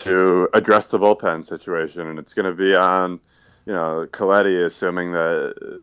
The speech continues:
that he's back, that the Dodgers have to fix this bullpen. But what does fix mean? Like, go spend on the guy who was the best reliever this year? I mean, there's,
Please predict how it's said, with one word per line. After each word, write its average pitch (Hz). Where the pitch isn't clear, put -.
that 92
he's 95
back, 82
that 82
the 92
Dodgers 90
have 101
to -
fix -
this 90
bullpen. 82
But 85
what 147
does 160
fix -
mean? 90
Like, 101
go 107
spend 117
on 104
the 101
guy 95
who 104
was 98
the 95
best 92
reliever 95
this 82
year? 135
I 98
mean, 101
there's, 104